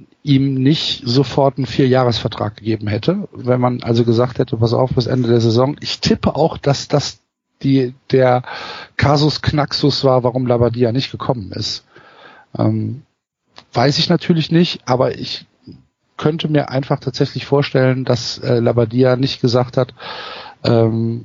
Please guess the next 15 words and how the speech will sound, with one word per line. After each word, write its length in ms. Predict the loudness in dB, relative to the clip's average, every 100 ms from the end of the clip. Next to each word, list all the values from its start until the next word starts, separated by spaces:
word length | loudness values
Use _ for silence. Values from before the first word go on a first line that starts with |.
| -8
"Nee, 300 | 0 2 2
ich 180 | 0 -6
komm 320 | -2 -2 -2
auf 200 | -4 -4
gar 160 | 0 0
keinen 220 | 0 -2
Fall", 400 | 0 2 2 2
sondern, 560 | 0 0 2 0 -2 -6 -14 _ _ 0
"Ja, 240 | 2 2
ich 120 | -2
komme, 440 | -4 -2 0 0 -2 _
gib 260 | -6 -4 0
mir 200 | 2 2
einen 180 | 0 -4
Dreijahresvertrag." 1040 | 0 2 4 2 -2 -8 -8 -8 -8 -16